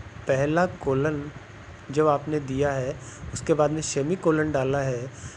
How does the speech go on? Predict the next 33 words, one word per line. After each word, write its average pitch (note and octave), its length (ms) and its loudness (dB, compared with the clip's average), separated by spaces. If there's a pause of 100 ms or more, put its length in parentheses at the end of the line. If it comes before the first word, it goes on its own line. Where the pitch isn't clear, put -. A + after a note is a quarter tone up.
(220)
तो E3+ 100 6 (260)
पहले D3+ 260 8
ये F3+ 180 6
second F#3 500 0
part C3+ 240 2
को C#3 100 0
पूरा B2+ 300 0
करेगा। A#2 420 -4 (500)
जैसे C#3+ 280 0 (120)
पहले D3 320 4
कॉलम, D3+ 400 2 (600)
पहले C#3 260 2
कॉलम D3+ 340 2
के D3+ 100 0
अंदर D3+ 240 2
जैसे D3+ 300 0
राजेश C3 420 -2
नाम D3 180 0
दे C#3 100 2
रखा C#3 200 -2
है D3 160 -2 (300)
तो D3 80 0
राजेश, C3+ 560 -2 (440)
उसके D3+ 280 0
बाद C#3 220 4
में D#3 160 -2
second F3 500 0
part C#3 320 0
में D#3 300 0 (280)
दूसरे D#3 340 0
कॉलम D3 360 2
के C#3+ 120 -2
अंदर C#3 360 0